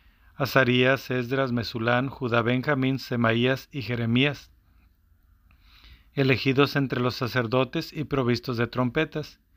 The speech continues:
y Zacarías, hijo de Jonathan, hijo de Semaías, hijo de Matanías, hijo de Micá, hijo de Zacur, hijo de Asaf, con sus hermanos, Semaías, Azarel, Milai,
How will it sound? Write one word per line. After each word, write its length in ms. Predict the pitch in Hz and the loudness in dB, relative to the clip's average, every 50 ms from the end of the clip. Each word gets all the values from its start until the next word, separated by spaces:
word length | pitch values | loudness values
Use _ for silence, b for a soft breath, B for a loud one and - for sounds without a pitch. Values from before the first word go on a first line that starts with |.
| b b b b b b b b b b b | b b b b b b b b b b b
y 80 | 135 | -10
Zacarías, 800 | 113 - - 120 - - 120 110 113 120 123 123 120 - - - _ _ _ _ _ _ _ _ | -4 0 0 0 2 2 2 2 4 4 2 2 0 -4 -12 -20 _ _ _ _ _ _ _ _
hijo 240 | - 123 - - 143 | -10 -8 -4 -2 0
de 160 | 139 151 156 | 2 2 0
Jonathan, 640 | 139 147 139 135 135 139 131 - 139 139 143 143 - _ _ _ _ _ _ _ _ _ _ _ | 2 2 2 2 2 0 0 0 -2 -2 -2 -6 -12 _ _ _ _ _ _ _ _ _ _ _
hijo 260 | 135 117 104 127 131 | -10 -4 0 0 2
de 140 | 127 135 120 | 2 2 0
Semaías, 720 | - 139 131 131 131 127 123 123 123 123 127 123 - - _ _ _ _ _ _ _ _ _ _ | 0 -2 2 2 2 2 4 2 2 2 0 -2 -8 -16 _ _ _ _ _ _ _ _ _ _
hijo 260 | 135 127 - 139 139 | -8 -4 -2 0 0
de 80 | 127 131 | 2 2
Matanías, 800 | 127 131 123 - - 127 120 131 143 139 123 120 120 - - _ _ _ _ _ _ _ _ _ | 2 2 2 2 0 0 2 2 2 0 0 -2 -4 -8 -16 _ _ _ _ _ _ _ _ _
hijo 260 | - 120 101 135 139 | -12 -6 -2 0 2
de 120 | 135 143 | 2 2
Micá, 480 | 147 151 147 - - 131 120 117 117 - _ _ _ _ _ _ _ _ _ _ | 2 0 -2 0 0 0 0 0 -2 -10 _ _ _ _ _ _ _ _ _ _
hijo 260 | 143 127 - 147 143 | -8 -2 0 2 2
de 100 | 135 123 | 2 0
Zacur, 600 | - - 135 - - - 123 120 117 127 - - _ _ _ _ _ _ _ _ | 2 0 -2 -2 -2 -4 -2 -2 -2 -4 -8 -12 _ _ _ _ _ _ _ _
hijo 260 | - 135 113 - 147 | -8 -6 -2 0 2
de 120 | 143 135 131 | 2 4 2
Asaf, 440 | 120 - - 135 135 147 - - - _ _ _ _ _ | 2 2 2 4 4 4 2 -4 -14 _ _ _ _ _
con 180 | - 135 131 | -6 -6 -4
sus 220 | 104 113 113 - 120 | -4 -4 -4 -2 0
hermanos, 680 | 117 110 110 117 117 117 113 110 110 107 - - - _ _ b b b b b b b b b b b b | 0 2 2 2 2 2 2 0 -2 -4 -8 -14 -18 _ _ b b b b b b b b b b b b
Semaías, 800 | _ - 151 143 139 135 123 120 117 117 120 120 127 135 - - | _ 0 2 2 4 6 4 4 4 4 4 4 2 2 0 -4
Azarel, 540 | 120 117 - - 123 117 117 117 123 123 127 | -6 -8 -4 -2 0 0 2 2 0 0 -2
Milai, 640 | 139 143 131 120 113 113 113 113 117 127 156 - - | -2 -2 -2 0 2 2 2 2 0 -2 -4 -8 -14